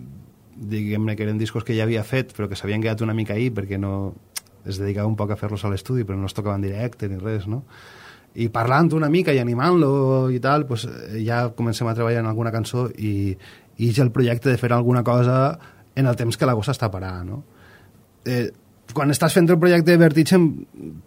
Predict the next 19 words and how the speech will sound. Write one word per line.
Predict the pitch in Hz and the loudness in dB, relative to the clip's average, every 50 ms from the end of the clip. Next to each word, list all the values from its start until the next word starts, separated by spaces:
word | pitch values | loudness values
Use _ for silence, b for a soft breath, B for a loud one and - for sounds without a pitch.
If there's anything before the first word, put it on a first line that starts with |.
| _ _ _ | _ _ _
t'il-, | - 156 151 143 135 - | 6 6 6 6 6 4
t'il·lusiones | - 147 143 143 135 127 135 151 165 180 190 190 185 185 196 202 165 175 | 6 8 10 10 10 10 10 10 12 12 12 10 10 10 8 8 6 4
i | 160 | 4
penses | 131 135 135 127 160 139 | 4 2 2 2 0 0
que | - 160 | 0 2
a | 143 | 2
lo | 143 139 | 4 4
millor | 139 139 139 135 139 151 160 160 165 165 B B B B B B - _ _ _ _ _ | 4 4 4 4 6 6 6 4 2 -2 B B B B B B -20 _ _ _ _ _
pot | - 131 127 120 | 0 2 2 2
això | 127 - 151 143 | 2 2 2 2
tirar | 120 135 127 117 120 | 4 4 4 4 2
més | 123 110 - - - _ _ - | 2 0 -2 -6 -12 _ _ -6
cap | - 107 117 | -4 -2 0
avant, | 113 143 170 165 143 120 | 2 4 4 4 4 4
però, | 110 107 | 2 2
clar, | 104 127 131 127 117 | 2 2 2 2 0
arriba | 110 110 107 117 117 123 127 | 0 0 0 0 2 2 2
un | 131 110 | 2 4
punt | 127 147 147 151 165 | 6 6 6 6 6